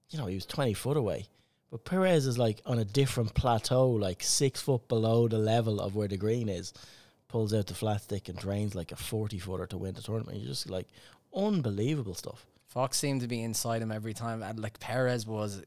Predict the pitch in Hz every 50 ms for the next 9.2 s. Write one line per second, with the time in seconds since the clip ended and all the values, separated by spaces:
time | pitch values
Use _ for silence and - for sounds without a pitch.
0 | - _ _ - 110 107 107 107 110 107 101 98 - - - - - - 101 95
1 | 95 92 - - - - 135 147 143 113 104 87 87 107 104 104 101 92 87 87
2 | 85 95 90 95 98 98 107 104 - 135 156 165 160 143 151 143 135 127 - -
3 | 147 151 151 - - 156 156 139 - 135 123 123 127 127 127 113 113 131 - 120
4 | 110 104 104 104 101 101 101 104 104 104 104 - - 120 107 107 101 101 139 123
5 | 123 123 120 110 113 117 117 110 107 107 117 123 113 101 107 - - - 127 117
6 | 117 120 117 110 107 101 92 82 123 123 120 113 110 107 139 135 - - 151 165
7 | 160 - - 175 156 - - 147 135 147 147 131 117 120 113 107 98 101 104 120
8 | 127 131 135 - - 147 131 127 123 113 - - - 123 113 101 - - - 113
9 | 110 107 -